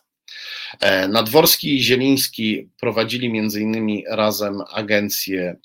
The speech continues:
e, ochrony Dakota, która zdaniem specjalistów mogła stanowić przykrywkę dla, e, działalności szpiegowskiej Zielińskiego na rzecz Rosji.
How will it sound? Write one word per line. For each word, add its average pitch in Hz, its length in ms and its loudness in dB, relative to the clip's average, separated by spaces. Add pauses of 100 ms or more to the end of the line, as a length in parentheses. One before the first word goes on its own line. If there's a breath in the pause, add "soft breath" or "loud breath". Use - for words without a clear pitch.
(140)
e, 87 420 -8 (1120)
ochrony 101 560 0
Dakota, 101 680 -2
która - 360 -2
zdaniem 135 360 2
specjalistów 104 720 -4
mogła 123 260 2
stanowić 101 760 -4 (380)
przykrywkę 104 920 0
dla, 90 320 -6 (680 loud breath)
e, 92 180 -2
działalności 104 640 2
szpiegowskiej 92 800 -2
Zielińskiego 92 680 -4
na 90 120 -6
rzecz 95 260 -4
Rosji. - 520 -6